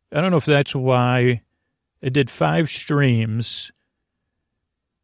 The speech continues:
And, uh, like, uh, unfortunately, so I played the beginning of the game twice. I started, uh,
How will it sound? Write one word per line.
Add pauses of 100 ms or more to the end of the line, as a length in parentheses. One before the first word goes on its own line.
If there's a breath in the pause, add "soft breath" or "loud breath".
And,
uh,
like,
uh,
unfortunately,
so
I
played
the
beginning
of
the
game
twice.
I
started,
uh,